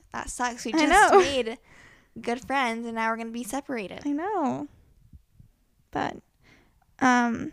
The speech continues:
Speaker 2: I did see that TikTok a long time ago that was, like, that one girl in, like, Des Moines that was, like,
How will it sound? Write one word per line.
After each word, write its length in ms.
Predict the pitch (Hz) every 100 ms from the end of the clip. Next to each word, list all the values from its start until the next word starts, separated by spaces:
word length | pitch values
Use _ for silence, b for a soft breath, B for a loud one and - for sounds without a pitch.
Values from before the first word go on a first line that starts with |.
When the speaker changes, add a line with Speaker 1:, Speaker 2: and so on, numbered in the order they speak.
| -
Speaker 2:
I 80 | 269
did 160 | 262 277
see 100 | 349
that 140 | 311
TikTok 320 | 262 220 240
a 80 | -
long 160 | - -
time 180 | 131
ago 140 | 139 131
that 140 | -
was, 120 | -
like, 140 | - 294
that 160 | -
one 280 | - 123 131
girl 200 | 143 143
in, 220 | 143 151 -
like, 220 | 156 320
Des 80 | 285
Moines 320 | 277 285 294
that 100 | 311
was, 160 | 311
like, 320 | 302 302 339